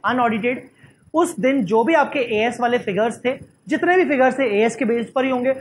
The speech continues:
उन सबको Ind एस में convert करना है। सर, जरूरी है क्या वो सारे figure change करने पड़े? हो सकता है सर, जो figure एएस के according है, वही Ind एस के according आ रहा है, तो उसको रहने दो ना।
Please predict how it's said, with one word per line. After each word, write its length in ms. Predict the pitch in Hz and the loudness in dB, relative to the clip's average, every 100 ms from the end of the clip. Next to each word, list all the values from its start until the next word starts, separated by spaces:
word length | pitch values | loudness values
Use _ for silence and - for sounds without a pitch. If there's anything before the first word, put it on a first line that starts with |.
| - - | -8 -6
उन 100 | 240 | -6
सबको 340 | 226 233 - 294 302 | -2 -4 0 -2 0
Ind 140 | 233 233 | 0 0
एस 140 | 233 | 0
में 100 | 233 | 0
convert 280 | 226 214 214 | -2 -2 -2
करना 220 | 220 202 | -2 -2
है। 180 | 208 208 _ _ _ | -4 -6 _ _ _
सर, 220 | 311 311 | -4 -2
जरूरी 480 | 175 180 208 285 302 | 0 0 2 0 0
है 80 | |
क्या 140 | 254 302 | 2 0
वो 60 | |
सारे 400 | 277 - 175 196 | 0 -2 0 0
figure 280 | 226 220 233 | -2 0 -2
change 280 | 226 233 233 | -2 -6 -4
करने 220 | 233 220 | -4 -4
पड़े? 200 | 214 220 | -2 -2
हो 180 | 202 190 | -2 -4
सकता 220 | 208 233 | -4 -4
है 60 | 233 | -2
सर, 180 | 240 214 | -2 0
जो 200 | 208 233 | 0 0
figure 360 | 233 233 254 254 | 0 -2 -2 -4
एएस 240 | 202 220 | -4 -4
के 100 | - | -4
according 300 | 240 233 233 | -2 0 0
है, 60 | 247 | -2
वही 320 | 190 170 247 | -2 -2 0
Ind 100 | 226 | 0
एस 140 | 233 233 | 0 -2
के 80 | |
according 280 | 240 240 240 | -2 0 0
आ 60 | 247 | -2
रहा 100 | 247 | -4
है, 60 | - - | -8 -12
तो 60 | |
उसको 160 | 170 208 | -8 -4
रहने 220 | 202 220 | -2 -2
दो 60 | 277 | -2
ना। 260 | 320 - | -4 -8